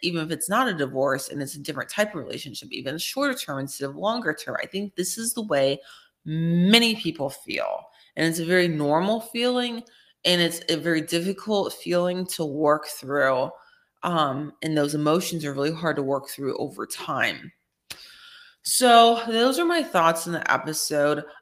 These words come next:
I'm really proud of Christine Brown, though, because the way she's handled this, she's on a global stage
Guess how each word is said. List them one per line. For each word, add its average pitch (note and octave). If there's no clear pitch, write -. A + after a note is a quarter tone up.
I'm C#4
really G3+
proud D3+
of E3+
Christine G#3
Brown, G3+
though, F#3+
because E3+
the D#3
way C#3+
she's -
handled D#3
this, F3
she's F#3
on E3
a C3+
global D3+
stage C#3+